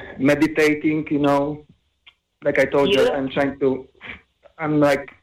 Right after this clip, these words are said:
Speaker 1: truth seeker, you know, I wanna know the, the
Speaker 2: Yeah.
Speaker 1: truth. I don't wanna,
Speaker 2: So what I'm
Speaker 1: like
Speaker 2: trying, I'm try-, Kimberly's trying to communicate to you over and over since we came on. The God,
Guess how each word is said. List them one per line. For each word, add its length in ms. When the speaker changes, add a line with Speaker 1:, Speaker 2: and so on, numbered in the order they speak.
Speaker 1:
truth 180
seeker, 320
you 100
know, 280
I 80
wanna 200
know 140
the, 160
the 60
Speaker 2:
Yeah. 160
Speaker 1:
truth. 340
I 60
don't 100
wanna, 140
Speaker 2:
So 60
what 120
I'm 100
Speaker 1:
like 80
Speaker 2:
trying, 420
I'm 140
try-, 380
Kimberly's 560
trying 200
to 80
communicate 600
to 80
you 160
over 320
and 120
over 340
since 220
we 140
came 220
on. 380
The 180
God, 340